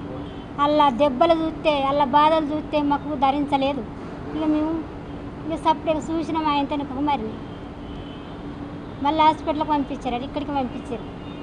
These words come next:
ఇక్కడికి పంపిస్తే ఇక్కడ హాస్పిటల్లో చూస్తే సార్ అవి ఘోరమైన దెబ్బలు.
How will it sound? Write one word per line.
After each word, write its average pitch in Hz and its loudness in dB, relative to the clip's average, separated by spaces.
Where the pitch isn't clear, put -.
ఇక్కడికి 294 -2
పంపిస్తే 294 0
ఇక్కడ 294 -2
హాస్పిటల్లో 269 0
చూస్తే 269 -6
సార్ 254 -4
అవి 294 2
ఘోరమైన 330 6
దెబ్బలు. 269 4